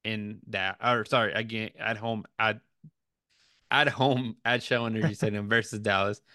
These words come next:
Speaker 1: And, uh, that's kinda crazy that they're pretty damn close early in the
Speaker 2: Yeah.
Speaker 1: year. So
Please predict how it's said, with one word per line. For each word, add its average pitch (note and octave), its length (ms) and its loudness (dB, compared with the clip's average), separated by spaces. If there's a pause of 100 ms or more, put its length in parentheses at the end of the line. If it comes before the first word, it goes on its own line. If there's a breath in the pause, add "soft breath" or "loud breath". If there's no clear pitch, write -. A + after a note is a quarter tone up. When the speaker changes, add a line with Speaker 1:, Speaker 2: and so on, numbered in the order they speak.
(420 soft breath)
Speaker 1:
And, A2 300 4
uh, G#2+ 160 6
that's D#3+ 180 4
kinda D#4 180 4
crazy A#3 300 4
that C3 100 -2
they're C3 220 4 (240)
pretty D#3+ 180 -2
damn D3+ 220 2
close C3 640 -2
early A#2+ 260 4
in A#2 80 -2
the G#2+ 80 0
Speaker 2:
Yeah. G#2+ 120 0
Speaker 1:
year. G2+ 200 0
So G2 380 -6